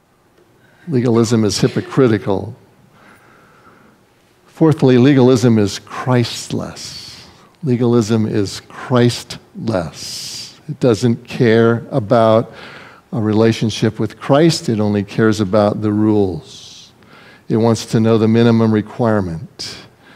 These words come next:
It's not interested in maintaining a relationship with God. It just wants to know, how can I, you know, kind of get to heaven later?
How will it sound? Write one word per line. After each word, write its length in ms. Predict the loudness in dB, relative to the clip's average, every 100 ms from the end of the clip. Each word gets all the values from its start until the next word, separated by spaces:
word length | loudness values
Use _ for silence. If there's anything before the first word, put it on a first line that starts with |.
| -20
It's 160 | _ -6
not 180 | -2 0
interested 560 | 0 0 -4 0 2
in 200 | 2 2
maintaining 760 | 2 2 0 -2 0 2 2 2
a 60 | 2
relationship 720 | 2 2 0 -6 -4 -4 -4
with 200 | -8 0
God. 280 | 2 4
It 60 | 2
just 220 | -2 -6
wants 300 | -4 -4 -2
to 80 | -2
know, 180 | 0 0
how 180 | 2 0
can 180 | 0 0
I, 100 | 0
you 120 | -2
know, 140 | -6
kind 220 | -6 -8
of 80 | -4
get 140 | -4 -4
to 80 |
heaven 380 | -8 -8 -6 -6
later? 460 | -4 -2 -4 -6